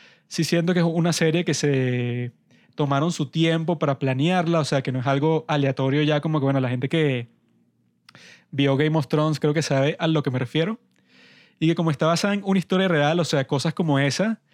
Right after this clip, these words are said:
deben estar pasando en todas partes del mundo. Y que también me gusta el punto de la adaptación,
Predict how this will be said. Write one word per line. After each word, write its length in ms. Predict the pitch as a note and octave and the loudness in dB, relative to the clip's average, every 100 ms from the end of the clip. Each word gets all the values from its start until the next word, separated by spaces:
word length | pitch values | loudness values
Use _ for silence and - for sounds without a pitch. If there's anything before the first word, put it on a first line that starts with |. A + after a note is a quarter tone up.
| _ _ - | _ _ -6
deben 220 | D3 F3 | -2 0
estar 240 | G3+ D#3 | 0 0
pasando 300 | - F3 G#3 | 0 0 2
en 80 | G3+ | 2
todas 200 | G3 G#3 | 2 0
partes 260 | G3+ F#3+ G#3+ | 0 0 0
del 100 | C3+ | 2
mundo. 300 | C#3+ B2 A#2 _ _ _ _ _ _ _ _ _ _ _ | 0 -2 -8 _ _ _ _ _ _ _ _ _ _ _
Y 140 | - D3+ | -8 -8
que 600 | - C#3+ C#3+ C#3 C3+ C3+ | -2 0 2 2 0 -2
también 200 | C3+ C3+ | -4 -4
me 100 | C#3+ | -2
gusta 480 | D3+ D3+ - D#3 - | -2 -2 0 -2 -2
el 200 | - D#3 | -4 -4
punto 400 | - D3+ D3+ E3 | -4 -4 -2 -2
de 80 | E3+ | 0
la 120 | D#3 D3 | 0 -2
adaptación, 800 | D3+ C#3+ C#3 C#3+ C3 D#3 G3 C#4+ | -2 -2 -2 -4 -2 0 0 -4